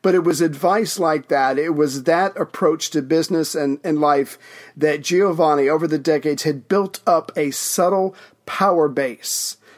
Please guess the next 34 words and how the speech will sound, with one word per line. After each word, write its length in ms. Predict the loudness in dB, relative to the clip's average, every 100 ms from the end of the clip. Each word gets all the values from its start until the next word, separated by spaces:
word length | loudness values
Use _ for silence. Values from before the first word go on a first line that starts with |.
| -4
So 140 | 0
he's 160 | 0 0
been 180 | 0
working 300 | 0 0 0
on 140 | 2 0
his 160 | 0
image 360 | -2 0 0 -2
with 260 | -2 -2 0
the, 200 | 2 2
um, 280 | 0 -4 -2
with 200 | -2 -2
the 100 | -4
construction 600 | -6 -6 -2 -2 -2 -2
projects. 540 | 0 2 2 0 0
He's 140 | -2 -2
been 140 | -2
helping 300 | -2 0 0
out 120 | 0 -2
the 60 |
poor, 440 | -4 0 2 0 -2 -12 -20 0
but 240 | 2 2
with, 200 | 0 -4
with 180 | -2 -4
stuff, 280 | -2 0 0
with 160 | 0 0
advice 440 | 2 2 2 2
like 160 | 0 2
that, 240 | 2 0
he 120 | 0 0
has 120 | 0
accumulated 720 | -4 -2 0 2 2 0 -4
power 460 | -4 0 2 2 0
and 400 | -2 -4 -2 0
wealth, 500 | 2 2 0 -6